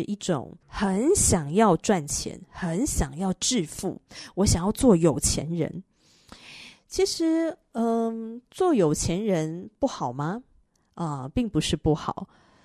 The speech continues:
可是呢，就圣经神国的角度啊，不太应该是成为我们的人生目标。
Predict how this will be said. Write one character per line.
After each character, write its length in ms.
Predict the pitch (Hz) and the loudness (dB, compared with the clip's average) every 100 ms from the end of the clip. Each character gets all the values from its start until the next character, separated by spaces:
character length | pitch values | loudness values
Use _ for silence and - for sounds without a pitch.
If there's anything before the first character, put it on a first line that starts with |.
| _ | _
可 100 | 220 | -2
是 220 | 220 339 | 0 -2
呢， 340 | 294 240 226 226 | 0 0 0 -2
就 440 | - 311 285 240 202 | -2 2 4 4 -2
圣 340 | - 330 269 220 | -4 -4 -2 -4
经 220 | 240 254 | -4 -4
神 280 | - 175 208 | -2 -2 0
国 160 | 165 | 2
的 120 | 165 | 2
角 280 | 196 - 135 - | 0 -2 -6 -4
度 220 | 262 147 | -2 -2
啊， 120 | - - _ | -4 -12 _
不 80 | - | -2
太 180 | - 311 | 0 0
应 140 | 294 | 0
该 160 | 285 277 | 4 4
是 160 | - 233 | 4 0
成 160 | 190 | 2
为 80 | 190 | 4
我 100 | 180 | 4
们 140 | 139 | 4
的 80 | 180 | 2
人 180 | 156 165 | 2 0
生 220 | - 180 | -2 -2
目 160 | 175 151 | -2 -2
标。 340 | 156 135 135 | 0 0 -2